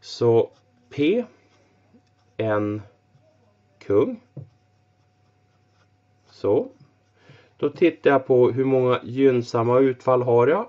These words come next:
Hur många kungar finns det? Ja, det finns fyra stycken kungar i en kortlek. Av totalt femtiotvå stycken kort. Fyra femtiotvådelar, det kan jag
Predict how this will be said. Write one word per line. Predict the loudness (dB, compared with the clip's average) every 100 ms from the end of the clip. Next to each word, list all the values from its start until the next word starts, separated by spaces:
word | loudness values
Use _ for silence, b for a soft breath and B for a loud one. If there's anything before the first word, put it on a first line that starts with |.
| -12
Hur | -8 -4
många | -2 -2 -6
kungar | -2 0 0 0 -4
finns | -4 -4 -4 -4
det? | -6 -6 _ b b b b -10
Ja, | -6
det | -4
finns | -4 -4 -6 -14 -20
fyra | -8 -2 0 0
stycken | -4 -6 -4 -2
kungar | 2 2 2 0
i | -2
en |
kortlek. | -2 -4 0 -2 -2 -14 _ b b b b b
Av | -2 0 0
totalt | -4 -4 -2 0 -2 -10 -20 _
femtiotvå | -6 -4 -6 -6 -4 -4 -6 -2 -2
stycken | -2 -10 -6 -6
kort. | -2 -2 -2 _ -20 b b b b b b b
Fyra | -6 -2 0 0
femtiotvådelar, | -2 -4 -4 -8 2 4 4 2 2 0 -6
det | -10 -8 -6
kan | -4
jag | -2 -4 -6